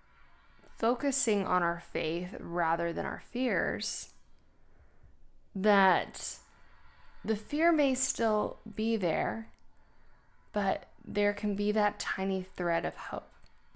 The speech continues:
that might seem almost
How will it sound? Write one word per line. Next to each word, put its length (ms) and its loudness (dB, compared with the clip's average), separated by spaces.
that 300 4
might 540 2
seem 380 4
almost 540 -2